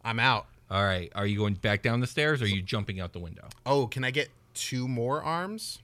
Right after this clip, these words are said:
Speaker 1: before the timer runs out? <laughs>
Speaker 2: Yeah, I mean, technically, yeah.
Speaker 1: Oh, wait. Three more arms.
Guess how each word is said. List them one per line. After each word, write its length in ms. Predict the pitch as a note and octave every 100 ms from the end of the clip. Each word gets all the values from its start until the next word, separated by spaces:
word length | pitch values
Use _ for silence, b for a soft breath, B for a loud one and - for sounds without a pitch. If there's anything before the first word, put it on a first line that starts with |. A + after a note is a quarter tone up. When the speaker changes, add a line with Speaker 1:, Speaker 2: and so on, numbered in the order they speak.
| -
Speaker 1:
before 340 | F3+ - G3
the 100 | G3
timer 340 | G#3 A3 G#3 G#3
runs 260 | G#3 G#3+ G#3
out? 200 | G#3+ -
<laughs> 40 | - - - - B B B B B B B B B B B B B B B -
Speaker 2:
Yeah, 140 | B2 A2+
I 60 | G#2
mean, 160 | G2+ E2+
technically, 440 | B2+ D3 G2+ F2
yeah. 220 | F2+ F#2+ C3
Speaker 1:
Oh, 100 | D3+
wait. 240 | D3+ A#2 B B B B -
Three 340 | D3+ E3 D#3
more 200 | C#3+ A2+
arms. 560 | G#2+ G2+ G2 C3+ -